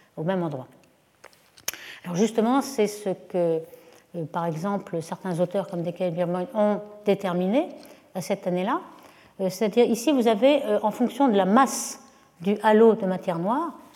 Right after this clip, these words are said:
donc de la galaxie sous-jacente ici, que ce soit inférieur à dix puissance douze, euh, masse solaire ou supérieur à dix puissance douze, vous voyez qu'en fonction du temps, <clears throat> la température,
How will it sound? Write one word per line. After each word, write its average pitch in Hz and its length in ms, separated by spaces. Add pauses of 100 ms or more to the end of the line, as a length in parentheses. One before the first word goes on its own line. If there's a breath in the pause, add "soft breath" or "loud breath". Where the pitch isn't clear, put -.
(140)
donc 190 220
de 180 60
la 165 120
galaxie 185 500
sous-jacente 175 640
ici, 269 260 (720 loud breath)
que 202 80
ce 233 100
soit 214 200
inférieur 220 400
à 190 40
dix 190 120
puissance 196 340
douze, 190 340 (100)
euh, 175 60
masse 185 240
solaire 196 340
ou 170 220
supérieur 196 480
à 165 40
dix 160 100
puissance 160 340
douze, 285 240
vous - 520
voyez 277 300
qu'en 240 340
fonction 233 300
du 208 160
temps, 294 260
<clears throat> - 40
la 214 300
température, 233 600